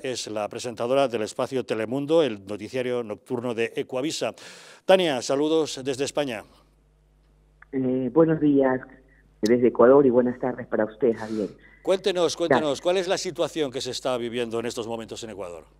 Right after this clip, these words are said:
Speaker 2: Hay una situación que puede calificarse de alta tensión política y de vandalismo,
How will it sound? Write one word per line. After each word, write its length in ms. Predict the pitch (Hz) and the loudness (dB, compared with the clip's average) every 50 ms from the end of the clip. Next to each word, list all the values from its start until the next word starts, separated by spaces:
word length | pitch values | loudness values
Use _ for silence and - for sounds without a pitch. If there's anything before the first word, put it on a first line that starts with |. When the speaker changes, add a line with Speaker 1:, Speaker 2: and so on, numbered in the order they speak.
| _ _ _ _ _ _ _ _ _ _ _ _ _ _ _ _ _ _ _ _ - | _ _ _ _ _ _ _ _ _ _ _ _ _ _ _ _ _ _ _ _ 0
Speaker 2:
Hay 180 | 185 196 208 208 | 2 4 4 6
una 160 | 214 214 202 - | 4 4 2 2
situación 480 | - 139 - 131 127 - 156 156 160 156 | 0 0 0 -2 -2 0 0 0 0 0
que 100 | 156 139 | -2 0
puede 240 | - 147 139 135 | 2 2 2 2
calificarse 800 | 135 - 127 127 127 123 - 131 - 143 135 139 143 - - 143 | 2 0 -2 -2 -2 -6 -8 -6 -2 0 0 0 -2 -4 -6 -2
de 180 | 123 127 123 - | 0 0 0 2
alta 440 | - 131 131 120 - - - 139 135 | 0 -2 -2 -2 -4 -4 -6 -4 -2
tensión 540 | - 120 110 113 110 110 139 135 123 120 117 | -2 -2 -2 -2 -4 -2 0 0 0 0 2
política 600 | - 117 117 117 127 - - 123 - - 127 - | 2 2 2 2 -2 -8 -10 -8 -2 -2 0 0
y 100 | - 127 | 0 0
de 100 | 120 123 | 0 2
vandalismo, 680 | 113 113 110 113 - 110 113 127 117 98 95 92 90 - | 2 2 0 -2 -4 -6 -6 -6 -6 -6 -10 -16 -18 -18